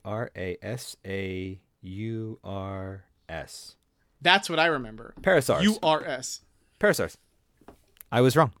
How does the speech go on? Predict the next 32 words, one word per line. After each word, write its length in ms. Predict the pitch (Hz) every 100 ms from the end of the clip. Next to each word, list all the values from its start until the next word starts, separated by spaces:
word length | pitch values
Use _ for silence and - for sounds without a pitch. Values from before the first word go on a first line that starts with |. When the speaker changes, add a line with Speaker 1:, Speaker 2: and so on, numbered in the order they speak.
| _ _ _ _ _ _
Speaker 2:
It's 100 | - _ _ _
big 180 | 131 131
of 120 | 131
you 260 | 139 139 143
to 100 | 151
admit. 320 | 139 127 - _ -
Speaker 1:
Nah. 260 | 87 92 - _ _ _
Super 280 | - 123 98
easy. 200 | 98 95
I 20 |
do 80 | 87
it 80 | 95
all 120 | 95
the 60 | 92
time. 260 | - 92 90 - - - _ _ _ _ _ _ _ _ _ _ 107
<laughs> 680 | 85 135 - - - -
I'm 140 | 156 135
the 120 | 117
best 320 | 98 107 -
at 80 | 104
admitting. 520 | 101 117 - 110 139 131 _ _ _ _ _ _ _ _ _ _ _ _ _
Speaker 2:
Uh, 440 | 160 165 165 160 139
speaking 540 | - - 226 247 233
of, 280 | 175 151 - -
speaking 460 | - 220 220 196
of, 280 | 160 147 -
uh, 300 | 156 143 135 131 _ 147
the 140 | 143 143
conversation 520 | 165 147 143 147 151
we're 80 | 131
just 320 | 117 170 170
having, 400 | 143 127 139 156